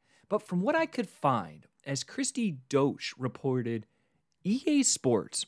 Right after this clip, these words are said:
used a formula to calculate out how much was paid to each individual institution. As she wrote on E S P N dot com, quote,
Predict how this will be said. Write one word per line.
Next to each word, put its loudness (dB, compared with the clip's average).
used 2
a 2
formula -2
to -2
calculate -2
out 0
how -2
much 0
was 0
paid 0
to -8
each -4
individual -2
institution. -4
As 0
she 0
wrote 4
on 2
E -2
S -4
P -6
N -2
dot -2
com, -2
quote, 0